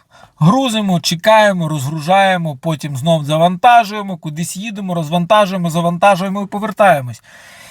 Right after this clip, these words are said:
І так весь час. До чого я це? Ось, е, все майно, повна машина, загрузив. Благо не розгружав,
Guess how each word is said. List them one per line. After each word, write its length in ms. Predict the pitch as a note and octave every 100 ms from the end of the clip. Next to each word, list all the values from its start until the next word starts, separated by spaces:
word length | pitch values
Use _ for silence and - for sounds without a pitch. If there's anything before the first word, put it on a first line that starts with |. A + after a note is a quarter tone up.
| - - - -
І 380 | C#4 C#4+ C4+ A#3 G#3 F3+ E3+
так 240 | - A3 F3
весь 240 | F#3+ -
час. 360 | G3 E3 C3+ - - _ -
До 160 | F#3+
чого 320 | - D4 A#3
я 120 | F3+ D3
це? 260 | C#3+ A#2+ - _ _ _ _ _ _ _ _
Ось, 460 | - G3 E3 - - _ _
е, 580 | D3 D3 D3+ D#3 D3+ C3 _ _ _
все 380 | - - G#3+ G3 - _ _ _ -
майно, 760 | F3 G3+ G#3+ G#3+ A#3+ B3 A#3 - _
повна 360 | F#3+ F#3+ F#3 F#3+
машина, 640 | F#3+ F3+ A3+ A3 G#3+ G3 -
загрузив. 960 | C#3 F3 F3 F3+ F#3 E3+ A3+ A#3+ G#3 _ _ _ _ _ _ _ _ _ _ _ _ _ _ _ - - - -
Благо 480 | C3+ F#3 A#3+ G3
не 100 | F3
розгружав, 680 | D#3+ C#3+ D3+ D3 D3 C3